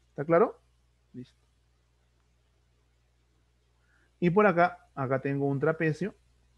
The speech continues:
también, ¿no? Y trazo sus diagonales. He trazado las diagonales. Entonces, por acá vamos a analizar lo siguiente, ¿no? Que la unión de los puntos medios de las diagonales, por ejemplo, este M es punto medio de A C, eh, culebrita, culebrita,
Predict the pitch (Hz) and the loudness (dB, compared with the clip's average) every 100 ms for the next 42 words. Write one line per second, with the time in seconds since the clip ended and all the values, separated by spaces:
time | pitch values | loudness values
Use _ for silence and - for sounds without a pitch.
0 | _ _ _ - 123 123 123 135 196 _ | _ _ _ -10 -6 -4 -6 -8 -12 _
1 | _ _ _ - 135 131 160 175 170 170 | _ _ _ -4 -2 4 6 6 4 4
2 | 151 131 131 131 117 120 - _ _ _ | 4 4 4 2 -2 -8 -16 _ _ _
3 | _ _ - 135 143 139 - 139 139 139 | _ _ -8 -6 -4 -4 -2 0 0 -2
4 | 127 127 151 202 160 135 _ _ _ _ | -2 -2 -2 -2 -4 -8 _ _ _ _
5 | _ _ - 180 175 170 175 165 175 170 | _ _ -8 -4 -2 -2 -2 -2 0 0
6 | 165 175 160 147 151 151 135 123 123 131 | 0 -2 -2 -4 -4 -4 -4 -6 -4 -4
7 | 127 127 123 120 117 127 139 _ _ _ | -4 -6 -8 -8 -8 -8 -10 _ _ _
8 | _ _ _ _ - 165 156 156 165 175 | _ _ _ _ 2 6 8 8 6 6
9 | 202 220 226 180 151 - 202 196 196 190 | 8 8 6 6 6 4 4 4 6 4
10 | 185 190 190 160 143 131 131 156 175 151 | 4 6 6 4 2 2 2 2 0 -2
11 | 131 131 156 160 147 156 156 143 143 139 | -4 -4 -6 -2 0 0 0 0 0 0
12 | 135 131 135 151 185 - _ _ _ _ | 2 2 0 0 -4 -6 _ _ _ _
13 | _ _ _ _ _ _ 123 123 123 123 | _ _ _ _ _ _ -6 -2 -2 -2
14 | 123 120 - - 131 131 139 147 147 156 | -4 -8 -8 0 2 4 2 4 4 4
15 | 160 196 - | 4 0 -4